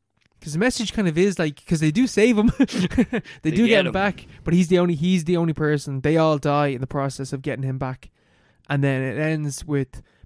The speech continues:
Speaker 1: Matt Damon as an old man. There's a little bait and switch because you think it's Tom Hanks at the start, but at the end it's like, "Whoa, actually no, the old guy at the start of the film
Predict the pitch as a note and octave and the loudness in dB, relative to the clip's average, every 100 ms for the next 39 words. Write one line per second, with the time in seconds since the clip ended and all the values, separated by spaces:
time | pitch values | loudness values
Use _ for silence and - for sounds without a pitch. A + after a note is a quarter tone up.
0 | - C3+ C3 D3 D3 C#3 C3+ B2+ - _ | -8 -8 -6 -6 -6 -6 -6 -8 -12 _
1 | _ _ _ _ _ _ _ _ D#3 C#3 | _ _ _ _ _ _ _ _ -6 -2
2 | C#3 C3+ C3+ B2 C#3 D3 C#3 D3 D3 D#3+ | -2 -2 -4 -6 -8 -8 -8 -8 -8 -8
3 | D3+ D3 - - C#3 C#3 C#3+ C#3 - D3 | -8 -10 -10 -12 -10 -8 -6 -8 -10 -12
4 | C3+ C3+ C3+ - - - C3 B2 _ _ | -10 -8 -10 -12 -20 -12 -10 -10 _ _
5 | - C3 C#3 C3+ B2+ - E3+ F3 D#3 - | -14 -10 -6 -8 -8 -12 -6 -6 -6 -4
6 | E3 D3 C#3+ D#3+ D#3 D3+ D3 - E3+ D#3+ | -2 0 0 0 0 -4 -6 -8 -8 -6
7 | F3+ | -4